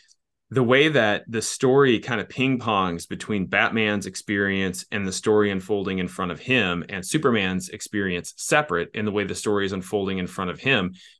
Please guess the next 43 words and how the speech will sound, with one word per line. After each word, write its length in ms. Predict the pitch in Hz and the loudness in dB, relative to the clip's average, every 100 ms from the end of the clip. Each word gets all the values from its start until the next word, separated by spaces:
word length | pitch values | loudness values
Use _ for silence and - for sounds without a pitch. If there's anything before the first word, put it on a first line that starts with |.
| - | -8
but 160 | 107 | -4
that 280 | 107 98 - _ _ | -2 -2 -4 _ _
drives 520 | - 127 123 147 151 123 | 0 6 6 6 4 2
the 100 | 120 | 2
narrative 560 | 113 120 123 101 90 | 4 4 2 0 -2
from 180 | - 98 | -6 -10
two 180 | - 131 | -6 -2
different 340 | 120 117 101 | -2 -2 -4
directions 600 | 104 101 101 - 95 82 | -2 0 0 -2 -8 -8
towards 360 | - 113 107 107 | -2 2 2 2
this 180 | 101 - | -6 -2
sort 200 | 113 92 | 0 0
of 140 | 82 | 0
resolution 640 | 98 95 92 95 90 - | -2 -2 -4 -4 -4 -4
in 100 | 90 | -4
the 160 | 87 - | -4 0
action 460 | 104 110 - 101 90 | 2 2 2 -4 -4
part 260 | 95 98 | -4 -2
of 100 | 90 | -2
the 100 | 82 | -6
comic 380 | - 98 92 92 | -6 -4 -2 -4
book, 200 | 92 85 - - - - _ - | -6 -8 -10 -20 -20 -20 _ -2
I 80 | 120 | 4
think 140 | 139 | 6
is 120 | 127 | 4
just 140 | 110 98 | 0 0
really 220 | 135 170 | 2 4
well 180 | 151 143 | 4 4
crafted. 320 | 123 123 - _ - | 4 2 2 _ -4
I 60 | |
think 280 | 113 110 95 | -2 -2 -4
the, 120 | 120 117 | -4 -2
the, 200 | 113 107 | 2 2
the 180 | 120 113 | 2 -2
sort 300 | - 127 120 | 2 2 4
of, 120 | 95 | 0
I'm 160 | - 123 | 0 2
gonna 160 | 127 110 | 2 0
focus 540 | - 120 117 113 - - | 0 0 2 -2 -4 -4
on 180 | 104 | -4
these 200 | 101 92 | -4 -6
two 240 | - 139 131 | -6 -4 -4
characters 840 | - 113 107 - 95 90 87 - | 2 6 6 4 -2 -2 -4 -10